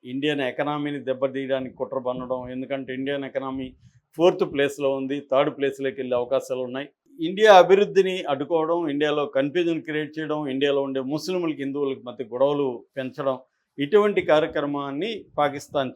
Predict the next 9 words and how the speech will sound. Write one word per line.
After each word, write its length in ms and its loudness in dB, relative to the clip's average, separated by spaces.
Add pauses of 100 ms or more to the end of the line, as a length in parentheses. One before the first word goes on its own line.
చేస్తుంది. 520 -8
ఈ 60 -4
క్రమంలో 440 0
టెర్రరిస్టుల 520 -2
ఇన్ఫిల్ట్రేషన్ 800 -4
అనేది 320 -6
అతిపెద్ద 460 -2
సమస్యగా 500 -4
మారింది. 380 -4